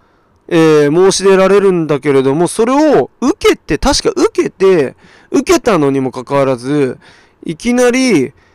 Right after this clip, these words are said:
えー、撮影現場から消えて、南アフリカに行っちゃうんですよ。で、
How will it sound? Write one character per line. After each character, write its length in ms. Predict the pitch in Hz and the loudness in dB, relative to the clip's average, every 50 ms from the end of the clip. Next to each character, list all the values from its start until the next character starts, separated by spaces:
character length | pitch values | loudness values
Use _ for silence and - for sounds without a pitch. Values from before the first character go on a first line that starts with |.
| _ _ _ _ _ - | _ _ _ _ _ -2
え 400 | 156 147 147 147 143 143 139 139 | 0 2 2 4 2 2 2 0
ー、 40 | 127 | -2
撮 280 | - 180 175 - 214 226 | -2 -4 -4 0 0 0
影 160 | 233 214 247 | 0 0 0
現 100 | 233 214 | 0 0
場 100 | 170 131 | -2 -2
か 100 | 131 123 | -4 -6
ら 80 | 123 | -8
消 260 | - - - 156 151 151 | -8 -8 -2 -2 0 0
え 60 | 151 | -2
て、 460 | - - - 208 214 196 147 127 120 - | -4 -4 -2 0 2 2 2 0 -4 -6
南 340 | 147 170 196 220 226 240 247 | -6 -4 -2 -2 -2 0 -2
ア 60 | 240 | -2
フ 140 | - - 160 | -2 -4 -6
リ 100 | 139 127 | -6 -4
カ 140 | - 165 | -4 -4
に 320 | 170 185 180 160 131 117 - _ _ _ _ - | -2 -2 -2 -2 -4 -6 -10 _ _ _ _ -14
行 140 | 185 143 | -14 -14
っ 40 | _ - | _ -6
ち 120 | - 170 | -2 -2
ゃ 40 | 147 | -2
う 60 | 131 | -2
ん 40 | 123 | -4
で 60 | - | -8
す 80 | - - | -12 -16
よ。 140 | - - _ _ _ _ _ _ _ _ _ _ _ _ _ _ - | -16 -18 _ _ _ _ _ _ _ _ _ _ _ _ _ _ -12
で、 480 | - 220 277 285 269 208 151 123 117 | -6 -2 0 2 2 2 2 0 -4